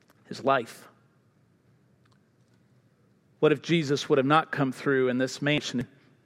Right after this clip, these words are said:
was more lame than he's ever been? What about the reputation of Jesus? We often doubt.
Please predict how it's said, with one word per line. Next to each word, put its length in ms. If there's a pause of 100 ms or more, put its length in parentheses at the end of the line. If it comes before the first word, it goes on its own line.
(640)
was 200
more 200
lame 360
than 140
he's 180
ever 180
been? 380 (1600)
What 120
about 240
the 80
reputation 720
of 80
Jesus? 640 (2500)
We 140
often 340
doubt. 380